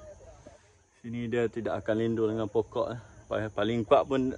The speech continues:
atas sikit pada situ, eh. Piring esok atas ni, insya-Allah, dia tak, dia tak ganggu. Okey, kita ubah,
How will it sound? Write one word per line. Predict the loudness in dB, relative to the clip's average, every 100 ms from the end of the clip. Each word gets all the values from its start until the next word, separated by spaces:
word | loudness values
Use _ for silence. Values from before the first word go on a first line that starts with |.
| -10 -20 -18 -18 -6
atas | 2 2 2
sikit | -2 -2
pada |
situ, | -2 -4 -4 -4
eh. | -2
Piring | 0 0
esok | 2 4
atas | 4 4 -2
ni, | -4 -8 -20 -20
insya-Allah, | -8 0 0 0
dia | -4
tak, | -4 -4
dia | -4 -6 -6
tak | -2 0
ganggu. | -2 -6 -12 -20 -20 -18 -18 -18 0 2 2
Okey, | 2
kita | -6 -6 -10 -6
ubah, | -6 6 8 8